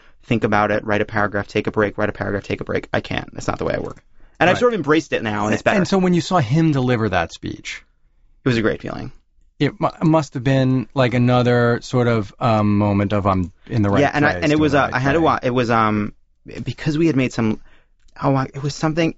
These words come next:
Speaker 1: God, it, it, it's a reminder of how much the presidency has to deal with and how much this president had to deal with in the early days. I couldn't go. And the reason I couldn't go is 'cause we had to make a change last minute. And we had to make a change last minute, I believe, because of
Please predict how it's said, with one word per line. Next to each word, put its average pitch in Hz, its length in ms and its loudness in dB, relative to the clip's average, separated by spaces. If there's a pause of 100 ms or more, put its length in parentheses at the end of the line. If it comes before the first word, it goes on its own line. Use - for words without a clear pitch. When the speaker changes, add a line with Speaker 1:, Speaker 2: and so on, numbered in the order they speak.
Speaker 1:
God, 131 320 -2
it, 135 180 -10
it, - 140 -18
it's 135 340 -2
a 160 60 4
reminder 160 420 2
of 139 180 0
how - 240 -4
much 110 440 -4
the - 60 -20
presidency 107 420 -2
has 110 100 -2
to 110 80 -4
deal 107 160 2
with 110 140 0
and 107 80 -8
how 120 80 0
much 117 160 -2
this 107 160 -4
president 120 300 -2
had 123 100 -4
to - 40 -14
deal 123 120 -2
with 113 80 -4
in 101 60 -2
the 113 60 2
early 113 120 2
days. 113 260 0 (420)
I 127 100 2
couldn't 165 360 0
go. 110 340 -2 (280)
And 123 80 0
the 123 40 2
reason 135 220 0
I 170 60 2
couldn't 156 240 -2
go 120 180 4
is 107 100 -6
'cause 117 80 -12
we 120 60 -6
had 117 80 0
to 110 60 2
make 113 120 -2
a 110 60 -14
change 120 320 -2
last 113 200 -2
minute. 107 260 -2 (300)
And 127 80 -2
we 139 60 2
had 156 120 -2
to 190 80 0
make 180 180 -2
a 160 40 -4
change 143 260 0
last 131 180 -2
minute, 127 240 -2 (400)
I - 60 -20
believe, 165 440 0
because 160 300 -8
of 110 140 -8